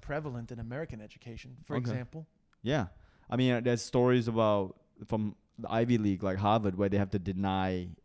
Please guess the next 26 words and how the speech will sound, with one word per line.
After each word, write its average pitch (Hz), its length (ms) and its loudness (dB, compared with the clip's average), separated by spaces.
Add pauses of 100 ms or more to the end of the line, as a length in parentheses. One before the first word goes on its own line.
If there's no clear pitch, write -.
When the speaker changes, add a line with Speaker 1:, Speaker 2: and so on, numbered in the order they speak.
(180)
Speaker 2:
Asian 104 280 0
people 90 480 -4
based 95 180 0
on 90 140 -2
race - 20 0 (120)
Speaker 1:
Literally, 143 180 2
Speaker 2:
'cause - 80 -
there's 131 60 0
Speaker 1:
there's, 101 180 -4
Speaker 2:
too 151 140 2
Speaker 1:
yeah, - 100 4
Speaker 2:
many. 123 200 4
Speaker 1:
the, 139 200 -4
the, 131 240 -8
the, 139 280 -4
the 135 220 -6
opposite 135 460 -10
of, 117 80 -16 (200)
of, 113 200 -10 (200)
um, 110 320 -10
Speaker 2:
Affirmative 110 360 0
action. 123 400 -4
Speaker 1:
affirmative 131 440 -8
Speaker 2:
Yeah, 127 100 -6
it's 101 180 -6
Speaker 1:
action. 73 60 -6